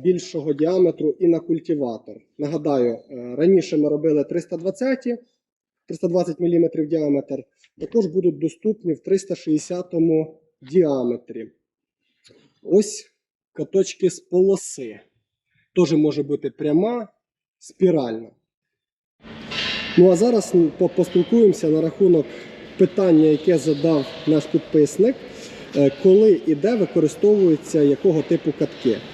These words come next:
Коли краще полоса спіральна, коли краще труба спіральна, коли краще пряма. Е, і так,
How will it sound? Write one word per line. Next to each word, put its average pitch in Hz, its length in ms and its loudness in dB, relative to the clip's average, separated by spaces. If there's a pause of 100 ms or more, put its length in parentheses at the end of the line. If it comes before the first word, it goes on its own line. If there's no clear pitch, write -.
(200)
Коли 185 220 8
краще 151 720 -2
полоса 214 480 2
спіральна, 190 760 2
коли 175 200 4
краще 139 500 -2
труба 202 360 2
спіральна, 180 720 2 (380)
коли 190 180 8
краще 156 520 -2
пряма. 214 500 2 (640)
Е, 139 420 4
і 202 60 2
так, 117 240 0